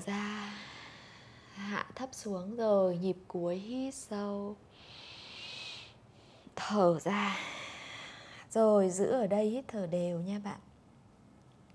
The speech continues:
Năm, bốn, ba, hai và một. Rồi, bây giờ hít vào. Bạn nâng cơ thể của bạn lên, khép chân lại, co chân, nghiêng mình qua bên phải.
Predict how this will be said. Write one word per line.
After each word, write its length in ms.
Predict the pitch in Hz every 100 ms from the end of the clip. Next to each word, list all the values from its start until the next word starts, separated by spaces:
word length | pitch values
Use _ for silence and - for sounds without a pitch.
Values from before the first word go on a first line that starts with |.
| - - - - - - - - -
Năm, 440 | 220 226 220 220 220 - - - - - - -
bốn, 480 | 190 190 190 220 262 - - - - - -
ba, 460 | 208 220 220 208 - - - - -
hai 560 | - - 226 233 226 208 - - - - - -
và 440 | 190 196 175 160 160 -
một. 360 | 185 190 180 170 - - -
Rồi, 360 | 202 190 175
bây 140 | 175 214
giờ 180 | 208
hít 420 | 185 180 240 269 -
vào. 300 | 190 170 160 - - - - -
Bạn 240 | 202 196
nâng 260 | 226 233 233
cơ 180 | 226 226
thể 220 | 220 190 147
của 80 | 170
bạn 300 | 170 165 185
lên, 180 | 196 196 -
khép 340 | - - 277 -
chân 240 | - 240
lại, 220 | 214 - - - - - - - - -
co 220 | 247 233
chân, 400 | 226 233 214 214
nghiêng 280 | 226 220 208
mình 160 | 196 170
qua 160 | 202 202
bên 120 | 208
phải. 320 | - 214 170